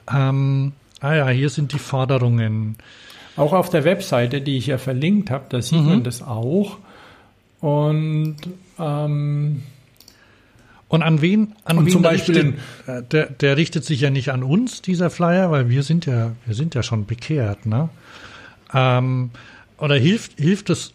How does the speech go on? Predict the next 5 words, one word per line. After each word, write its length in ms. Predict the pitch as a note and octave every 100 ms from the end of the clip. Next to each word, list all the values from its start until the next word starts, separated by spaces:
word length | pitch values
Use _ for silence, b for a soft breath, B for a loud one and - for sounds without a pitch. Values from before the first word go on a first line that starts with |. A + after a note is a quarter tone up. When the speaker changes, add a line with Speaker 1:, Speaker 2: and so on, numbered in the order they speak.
| _
Speaker 1:
uns 460 | F3+ A3 A3 - -
irgendwie, 920 | F3 F3+ F3 E3 F#3 F#3+ F#3 F#3 F#3 - _ _ _ _ _ C4+ B3+ C4 D#4 - - - _ F3+ _
anderen 440 | - C#3 F3+ F#3+ E3+
Leuten 640 | D3+ E3+ G#3+ - G#3 G3
das 460 | - E3 - - -